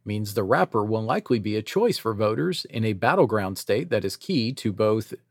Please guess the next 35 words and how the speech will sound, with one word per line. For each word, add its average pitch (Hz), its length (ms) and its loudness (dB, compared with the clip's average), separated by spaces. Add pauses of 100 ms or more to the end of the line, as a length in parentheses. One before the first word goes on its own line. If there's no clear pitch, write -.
(140)
President 107 420 0
Donald 107 280 2
Trump 170 360 4
and 107 180 0
Vice 101 220 0
President 110 520 0 (280)
Joe 110 180 4
Biden's 127 400 4
path 95 400 -2 (520)
to 117 140 0
winning 139 680 -2
in 131 440 -2
November. 107 720 0
So 113 440 2
if 113 440 -2
our 107 220 4
listeners 120 540 0
will 110 180 2
remember, 110 560 2 (340)
a 92 40 -10
few 107 240 -2
weeks 151 240 0
ago, 113 180 2
we 113 140 0
had 104 80 2
an 104 80 -2
update, 117 420 0
and 113 80 -8
it 104 100 -8
suggested 113 600 -2
that, 98 220 0 (100)
honestly, 113 400 0
the 104 240 -4
only 127 260 2
state - 480 -2